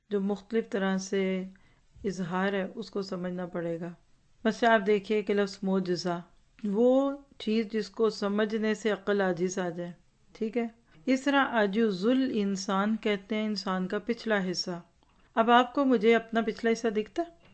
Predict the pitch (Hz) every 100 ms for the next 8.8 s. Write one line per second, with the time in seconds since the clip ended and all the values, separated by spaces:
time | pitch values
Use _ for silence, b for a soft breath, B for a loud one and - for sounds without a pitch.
0 | b - 240 240 277 262 262 214 233 233
1 | 233 247 233 208 220 208 196 202 202 190
2 | 180 180 180 180 185 - b b b -
3 | 208 226 240 214 190 208 254 240 190 196
4 | 202 254 202 202 180 175 - 180 175 180
5 | _ _ B B B _ 214 214 214 214
6 | 208 233 226 208 202 - 214 208 196 196
7 | 190 196 190 196 175 196 190 196 180 175
8 | 190 175 175 - - 180 175 208